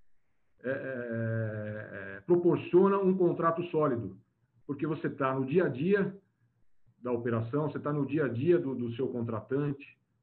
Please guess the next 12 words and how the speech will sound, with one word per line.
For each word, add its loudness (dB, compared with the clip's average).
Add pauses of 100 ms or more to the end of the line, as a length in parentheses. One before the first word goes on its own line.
você -6
tá -4
entendendo -2
o -4
que -4
ele 0
precisa, -2 (300)
você -8
tá -4
participando -2
de 2
reuniões 2